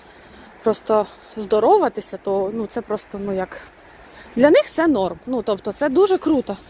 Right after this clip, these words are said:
що є такі люди, які хочуть дійсно допомогти, щоб ми вивчили, т-, ну, українці, я маю на увазі, які не знають англійську мову, щоб ми вивчили, щоб ми якось, м, е,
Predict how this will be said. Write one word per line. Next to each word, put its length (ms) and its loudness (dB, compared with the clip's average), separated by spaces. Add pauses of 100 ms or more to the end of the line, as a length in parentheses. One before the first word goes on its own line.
(500)
що 160 -6
є 220 2
такі 400 -2 (1120)
люди, 260 2
які 200 -4
хочуть 380 -2
дійсно 440 0 (260)
допомогти, 680 -2
щоб 220 -4
ми 120 -2
вивчили, 460 -2
т-, 240 -8
ну, 140 -4
українці, 580 -2
я 60 0
маю 180 -2
на 60 -4
увазі, 340 -4
які 100 -2
не 100 -4
знають 300 -4
англійську 460 -4
мову, 300 0 (560)
щоб 200 -8
ми 120 2
вивчили, 600 -2
щоб 200 -8
ми 140 -2
якось, 400 -2 (1500)
м, 220 -2
е, 260 -2